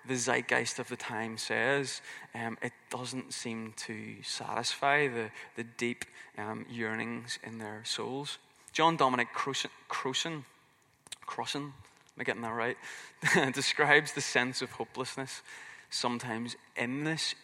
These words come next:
age, this strange age we live, when he says that in, in this postmodern and secular world, there is, there is no, quote, "there is no lighthouse keeper, and there is no lighthouse,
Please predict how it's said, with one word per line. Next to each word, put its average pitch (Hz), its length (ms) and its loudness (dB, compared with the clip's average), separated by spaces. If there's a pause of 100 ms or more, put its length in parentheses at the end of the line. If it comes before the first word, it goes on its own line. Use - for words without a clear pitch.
(260)
age, 139 360 -2
this 123 120 0
strange 120 640 2
age 117 220 -4
we 117 100 -6
live, 117 340 -8 (420)
when 131 180 0
he 135 100 2
says 139 340 6
that 135 180 0
in, 143 280 0 (100)
in 143 220 2
this 127 280 2
postmodern 131 840 0 (500)
and 113 180 -2
secular 143 560 4
world, 151 400 6
there 123 200 2
is, 135 420 -2 (600)
there 131 240 6 (100)
is 156 260 -2
no, 127 240 0
quote, - 460 -4
"there 131 100 -2
is 143 240 0
no 127 100 0
lighthouse 120 520 -2
keeper, 151 400 -8 (720)
and 127 140 -2
there 131 120 4
is 147 260 0
no 131 240 0
lighthouse, 135 800 -2